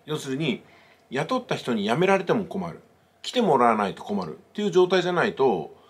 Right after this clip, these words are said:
これ単なる養う状態になっちゃうんですよ。ガナリさんが言われたことってのは、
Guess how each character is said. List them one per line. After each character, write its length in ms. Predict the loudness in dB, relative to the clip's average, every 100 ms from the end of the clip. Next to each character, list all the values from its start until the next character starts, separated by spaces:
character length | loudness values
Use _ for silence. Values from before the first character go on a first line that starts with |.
| _ _
こ 120 | -8
れ 40 | -2
単 220 | 0 2
な 80 | 0
る 100 | 0
養 140 | -2 -2 -2 -2
う 40 |
状 160 | -2 -2
態 160 | -4
に 40 | -10
な 60 |
っ 40 | -12
ち 80 | -14
ゃ 20 |
う 40 |
ん 20 | -18
で 80 |
す 60 | -20
よ。 60 | -20 _ _ _ _ _ _ _ -6
ガ 120 | 0
ナ 60 | 2
リ 120 | 2
さ 80 | 2
ん 80 | 2
が 60 |
言 60 | 2
わ 60 | 0
れ 80 |
た 80 | 0
こ 60 | -4
と 100 | -4
っ 60 |
て 80 | -6
の 120 | -4
は、 360 | -2 0 -2 -8